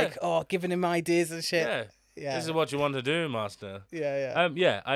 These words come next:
Speaker 2: I agree with that. That's, that's in, that's in, that's in the Hall of Fame of mid-management
Speaker 1: <laughs> Yeah.
Speaker 2: guys. So we've got Darth Vader and Smee so far.
Speaker 1: Wow.
Speaker 2: This is high bars we've got in. Um, okay, so I'm gonna say, oh no, it's rubbish. Oh, they're all rubbish now.
Speaker 1: Oh, what?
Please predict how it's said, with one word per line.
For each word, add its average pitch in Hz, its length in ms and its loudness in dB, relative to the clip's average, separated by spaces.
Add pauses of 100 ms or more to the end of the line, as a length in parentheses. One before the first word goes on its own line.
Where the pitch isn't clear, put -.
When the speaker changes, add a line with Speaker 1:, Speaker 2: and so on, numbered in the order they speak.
Speaker 2:
I 117 80 -4
agree 104 220 -4
with 90 100 -6
that. 95 160 -10
That's, 127 220 -4
that's 131 240 -6
in, 113 220 -12
that's 117 200 -12
in, 110 200 -12 (100)
that's 117 220 -12
in 113 120 -12
the 104 100 -6
Hall 120 220 -2
of 107 80 -4
Fame 113 280 2
of 95 140 -6
mid-management 120 640 -4
Speaker 1:
<laughs> - 40 -20
Yeah. 123 120 4 (100)
Speaker 2:
guys. 185 140 4 (200)
So 160 100 4
we've 156 80 -6
got 147 260 0
Darth 135 300 4
Vader 117 280 0
and 98 120 -10
Smee 104 420 -8
so 107 260 -10
far. - 340 -12 (220)
Speaker 1:
Wow. - 260 -14
Speaker 2:
This 185 180 -6
is 104 100 -14
high 110 260 2
bars 101 400 -6
we've 98 280 -12
got 101 220 -10
in. 95 140 -14 (480)
Um, 156 420 0
okay, 127 360 -4
so 143 380 -2
I'm 175 120 -6
gonna 175 140 -4
say, 110 400 -6 (600)
oh 131 140 -16
no, 127 120 -16
it's 117 140 -18
rubbish. 117 440 -14 (440)
Oh, 139 280 -12
they're 131 80 -12
all 139 100 -8
rubbish 135 260 -10
now. 104 220 -10 (160)
Speaker 1:
Oh, 170 320 -6
what? 208 220 -6